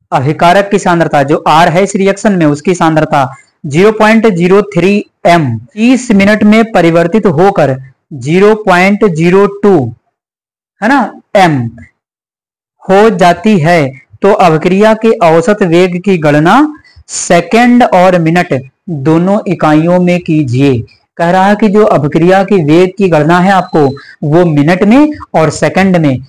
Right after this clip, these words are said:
दोनों इकाइयों में करना है। तो सवाल में देखिए आपको जो समय दिया गया वो मिनट में दिया गया है,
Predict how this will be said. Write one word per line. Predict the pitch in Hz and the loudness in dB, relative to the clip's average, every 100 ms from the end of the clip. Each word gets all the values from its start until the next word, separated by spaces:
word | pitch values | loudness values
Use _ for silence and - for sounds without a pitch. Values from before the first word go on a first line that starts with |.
| - 165 | -10 -6
दोनों | 143 180 208 233 | 0 2 2 2
इकाइयों | 202 180 175 190 | 0 0 0 0
में | 190 190 | 0 0
करना | 147 143 143 | -2 0 0
है। | 131 120 - - | -2 -4 -8 -6
तो | |
सवाल | 180 175 175 202 226 | -2 0 2 2 2
में | 214 | 0
देखिए | 202 226 | 0 0
आपको | 226 175 - | 0 -2 0
जो | 202 | -2
समय | 202 175 180 | -2 -2 -2
दिया | 190 196 214 | 0 0 2
गया | 220 | 2
वो | 202 180 180 | 2 2 0
मिनट | 175 180 | 0 -2
में | 175 | -2
दिया | 175 202 | 0 2
गया | 196 | 0
है, | 185 | -2